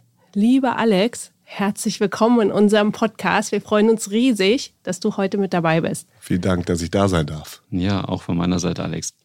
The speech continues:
Speaker 3: Ganz, ganz herzlichen Dank. Ich durfte dich ja schon diese vielen Jahre auch ein bisschen mit, äh, beäugen und, äh, find's total cool, dass wir heute zusammenkommen und einfach mal ein bisschen über deine Geschichte plaudern können.
Speaker 2: Super. Das ist auch mein erster Podcast. Ich freue mich sehr.
Speaker 1: Prima.
Speaker 3: Wow.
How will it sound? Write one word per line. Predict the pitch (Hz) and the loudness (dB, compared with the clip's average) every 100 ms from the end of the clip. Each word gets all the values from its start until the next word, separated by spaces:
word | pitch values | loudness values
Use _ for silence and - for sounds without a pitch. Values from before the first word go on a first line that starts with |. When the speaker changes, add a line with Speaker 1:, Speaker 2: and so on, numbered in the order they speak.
| - | -4
Speaker 3:
Ganz, | - 104 - | 0 0 -2
ganz | - 92 101 | -2 0 0
herzlichen | 92 95 82 85 | -2 -2 -4 -2
Dank. | 87 95 | -2 -2
Ich | - | -4
durfte | - 92 113 | -2 0 0
dich | 98 | 0
ja | 92 | 0
schon | 101 92 | 2 0
diese | 95 98 | 0 0
vielen | - 113 | 2 4
Jahre | 98 95 123 | 4 2 2
auch | 107 98 | 0 -2
ein | 98 | -4
bisschen | 104 - 95 | -6 -4 -4
mit, | 113 - | -4 -4
äh, | 92 90 87 | -4 -2 -4
beäugen | 78 104 92 107 120 107 | -4 -2 0 0 0 0
und, | 95 92 87 | 0 -2 -4
äh, | 90 85 82 - - - - | -4 -4 -6 -12 -20 -20 -6
find's | - 87 | -4 -2
total | 82 90 87 | -4 -4 -4
cool, | 101 | -4
dass | 90 - | -4 -6
wir | 82 | -6
heute | 85 - | -6 -6
zusammenkommen | 80 82 87 - 85 80 | -4 -2 -4 -2 -2 -2
und | 76 | -2
einfach | 90 90 | -2 0
mal | 87 | -2
ein | 80 | -4
bisschen | - 87 | -4 -2
über | 80 | -2
deine | - 82 92 | -2 0 0
Geschichte | - - - - | -2 -6 -6 -8
plaudern | - 82 78 85 | -6 -4 -4 -8
können. | - - | -10 -10
Speaker 2:
Super. | 87 90 87 _ - | -10 -12 -16 _ -14
Das | - | -6
ist | |
auch | 117 | 0
mein | 98 98 | 2 2
erster | 104 98 | 0 -2
Podcast. | - 107 - 92 - | -2 -2 0 -2 -2
Ich | - | -16
freue | - 85 | -6 -4
mich | 78 | -4
sehr. | - 90 - _ _ _ _ | -6 -12 -16 _ _ _ _
Speaker 1:
Prima. | - - 131 | -12 -2 2
Speaker 3:
Wow. | 196 | 2